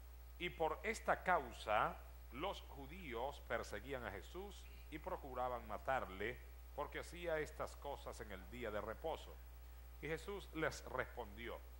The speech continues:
'Mi Padre hasta ahora trabaja y yo trabajo.' Por esto los judíos aún más procuraban matarle,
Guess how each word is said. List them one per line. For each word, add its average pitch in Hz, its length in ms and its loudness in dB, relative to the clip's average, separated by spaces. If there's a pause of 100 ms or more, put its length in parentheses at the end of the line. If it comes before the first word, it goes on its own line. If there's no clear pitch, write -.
(320)
'Mi 101 120 -6
Padre 139 680 4
hasta 104 320 2
ahora 110 300 4
trabaja 131 600 2 (340)
y 101 140 -8
yo 92 180 -2
trabajo.' 117 520 6 (1000)
Por 120 140 2
esto 170 260 0
los 139 200 -4
judíos 127 580 -6
aún 127 420 -2
más 165 300 -2
procuraban 127 640 0
matarle, 123 600 6